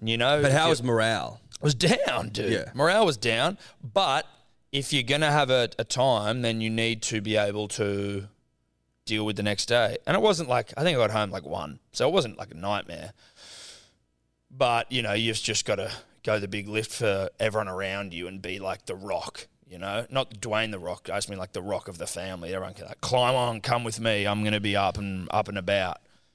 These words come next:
Speaker 2: A leader of sorts.
Speaker 1: A leader of
Speaker 2: Like
Speaker 1: the
Speaker 2: a
Speaker 1: family.
Speaker 2: Braveheart
Speaker 1: Yeah,
Speaker 2: figure.
Speaker 1: Braveheart. I was sort of Braveheart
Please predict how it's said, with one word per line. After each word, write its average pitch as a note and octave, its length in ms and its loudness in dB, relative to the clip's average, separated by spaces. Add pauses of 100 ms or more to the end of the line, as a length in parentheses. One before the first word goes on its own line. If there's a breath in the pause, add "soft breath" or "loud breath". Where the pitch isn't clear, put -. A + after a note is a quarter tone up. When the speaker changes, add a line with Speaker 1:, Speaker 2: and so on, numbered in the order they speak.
Speaker 2:
A C#3 60 6
leader C#3 380 6
of F2+ 100 -4
sorts. G2+ 320 0
Speaker 1:
A D3+ 40 2
leader D#3+ 500 4
of C#3 60 4
Speaker 2:
Like C3 100 2
Speaker 1:
the D#3 60 0
Speaker 2:
a C#3+ 40 2
Speaker 1:
family. B2+ 220 4 (180)
Speaker 2:
Braveheart G#2+ 260 2
Speaker 1:
Yeah, D#3+ 600 4
Speaker 2:
figure. C3+ 180 2
Speaker 1:
Braveheart. A2 580 2
I B2+ 140 4
was D3 140 2
sort E3 180 6
of C#3 120 0
Braveheart A2 600 2